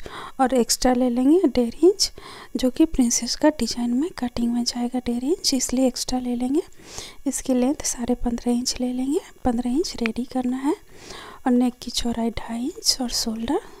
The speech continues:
सिक्स इंच। तो ये देखिए neck की जो length है ये हम यहाँ पे साढ़े पाँच इंच ही ले रहे हैं। आप चाहें तो इसको tip कर सकते हैं, इसको छः,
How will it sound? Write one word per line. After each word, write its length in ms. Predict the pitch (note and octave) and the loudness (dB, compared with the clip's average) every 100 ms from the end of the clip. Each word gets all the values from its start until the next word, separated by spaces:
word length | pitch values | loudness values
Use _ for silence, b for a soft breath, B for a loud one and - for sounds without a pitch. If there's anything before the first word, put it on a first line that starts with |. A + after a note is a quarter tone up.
| B | B
सिक्स 380 | - A#3 A#3 - | -6 -6 -4 2
इंच। 260 | C#4+ A#4 - B B B B B B | 4 4 0 B B B B B B
तो 80 | C#4+ | 0
ये 80 | C4+ | 2
देखिए 440 | B3 A#3+ - F4+ | 0 -2 2 6
neck 220 | D#4+ C4+ - | 6 6 2
की 120 | C4+ | -2
जो 140 | - | 0
length 380 | C4 B3+ A#3+ A#3+ | 0 2 0 -2
है 180 | - F4 | 2 6
ये 100 | E4 | 6
हम 280 | B3+ A#3+ A#3 | 4 0 -2
यहाँ 260 | A#3+ A#3+ A#3 | -4 -4 0
पे 100 | D#4 | 0
साढ़े 300 | E4+ - A#3+ | 0 -2 -4
पाँच 360 | A#3+ A3 A3 - | -4 -4 -4 -2
इंच 220 | A#3 - | -4 -4
ही 100 | A3+ | -4
ले 180 | A#3+ A#3 | -2 -2
रहे 120 | A#3 | -2
हैं। 220 | B3 D4 A#4+ - B B B B | -2 -2 -2 -6 B B B B
आप 120 | C4 - | 2 4
चाहें 260 | B3+ B3 | 2 2
तो 140 | B3+ F4+ | 4 4
इसको 300 | F#4+ - - - | 4 2 -2 2
tip 160 | C4+ | 2
कर 160 | - B3 | 2 -4
सकते 380 | - - - D#4 | -2 -4 0 6
हैं, 80 | F4+ | 6
इसको 280 | - - B3 | 4 0 -2
छः, 400 | - B3+ C4 | 2 2 2